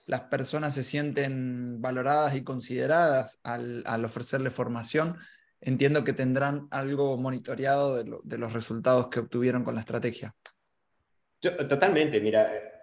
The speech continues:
Speaker 2: aquí el principal challenge que nosotros teníamos era cómo vamos a responder en el retorno de inversión, ¿no? O sea, si nosotros veíamos en el primer nivel de, de análisis de satisfacción, cuando empezamos a hacer la evaluación muy práctica de entrenamiento que hacemos,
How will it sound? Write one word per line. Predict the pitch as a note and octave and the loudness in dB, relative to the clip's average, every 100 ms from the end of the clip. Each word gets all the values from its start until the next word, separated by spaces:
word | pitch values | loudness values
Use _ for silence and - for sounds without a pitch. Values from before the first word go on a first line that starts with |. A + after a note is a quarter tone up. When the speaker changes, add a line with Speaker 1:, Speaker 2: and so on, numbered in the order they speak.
| _ - | _ -4
Speaker 2:
aquí | C3 - F3+ | -4 -2 2
el | G#3 D3 | 4 4
principal | C3 A#2+ C3+ D3+ | -2 -2 -2 0
challenge | - D3+ D3 | 0 -2 -2
que | - | -2
nosotros | A#2 A2+ B2+ - | -4 -4 -6 -6
teníamos | G#2+ A2+ A#2+ A2+ | -4 -4 -4 -4
era | A2 G#2+ A2 F#2 - - | 0 2 2 2 -4 -8
cómo | A#2+ A#2+ B2 | -4 -4 -2
vamos | A2+ A2 A2 | -2 -2 -2
a | G#2+ | -4
responder | G2+ - G2 F#2+ | -4 -6 -6 -4
en | G#2 | -2
el | G2+ | -4
retorno | F2+ F2+ F#2+ F#2 | -6 -6 -6 -4
de | F2 | -6
inversión, | E2 - F2 C#2+ B1 | -8 -8 -10 -10 -16
¿no? | - | -20
O | |
sea, | - F#2 F2 _ | -10 -8 -8 _
si | - G#2+ | -14 -10
nosotros | G2+ D3+ D3+ D3 | -6 -4 -2 -2
veíamos | A#2+ A#2 B2 B2 A2+ | -2 0 0 0 -4
en | G2+ | -4
el | G2+ - | -6 -6
primer | G#2 A2 C3 | -4 -2 -2
nivel | C#3 G#2+ A2+ A2 | -2 -2 -4 -2
de, | G#2+ G2 | -2 -2
de | F#2 F#2 | -2 -4
análisis | F#2+ G2+ G#2+ G#2+ | -2 -4 -6 -10
de | G2 | -12
satisfacción, | - F2+ F2+ - F2 - G#2 B2 C#3+ | -12 -12 -12 -10 -12 -6 -2 -2 -4
cuando | A2+ G2+ | -8 -6
empezamos | G2+ - - D3 C3 | -6 -8 -6 -6 -4
a | |
hacer | G#2+ A2 A#2+ - | -6 -4 -4 -4
la | G#2 F#2+ | -4 -2
evaluación | F#2+ F#2+ F#2 F2+ - C3+ A2 F#2 | 0 -2 -2 -4 -4 0 0 -2
muy | G#2 G#2 | -6 -6
práctica | G2+ G2+ F2+ - - F2 | -4 -4 -6 -8 -8 -6
de | |
entrenamiento | F2 F2+ F2 F2+ F#2+ F2+ F2 | -8 -10 -10 -6 -8 -8 -14
que | F2+ | -14
hacemos, | - F#2 F2+ | -12 -12 -12